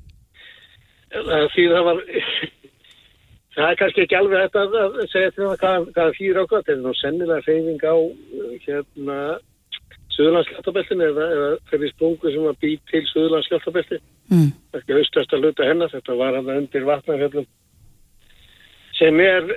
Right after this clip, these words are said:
Speaker 1: reyndar eldvirkt svæði og oft tekið svona með Heklu en er talið þá vera basalt hlutin af Heklukerfinu. Þannig að þetta er svona, eh,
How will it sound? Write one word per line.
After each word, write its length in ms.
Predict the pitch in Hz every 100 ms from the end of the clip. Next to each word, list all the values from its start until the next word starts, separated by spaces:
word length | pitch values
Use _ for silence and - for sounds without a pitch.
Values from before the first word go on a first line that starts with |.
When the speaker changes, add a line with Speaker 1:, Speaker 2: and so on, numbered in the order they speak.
| - - -
Speaker 1:
reyndar 480 | - 165 156 160 147
eldvirkt 360 | 160 165 117 -
svæði 380 | 139 131 143 196
og 340 | 170 151 156 175
oft 340 | 151 - _ -
tekið 400 | - 160 - 147
svona 240 | 151 147 143
með 400 | 143 151 143 -
Heklu 480 | 147 - _ 147 147
en 140 | 143
er 100 | 143
talið 320 | - 147 143
þá 100 | 156 143
vera 320 | 147 143 139 139 - _
basalt 640 | 143 156 156 - 147 - -
hlutin 460 | - 147 - 139
af 80 | 135
Heklukerfinu. 800 | 135 135 - - 147 135 127 156 _ _ _ - _ _ _ _ _ _
Þannig 160 | - 120
að 80 | 123
þetta 240 | 123 120
er 160 | 123 -
svona, 260 | 127 123 123 135
eh, 400 | 95 90 71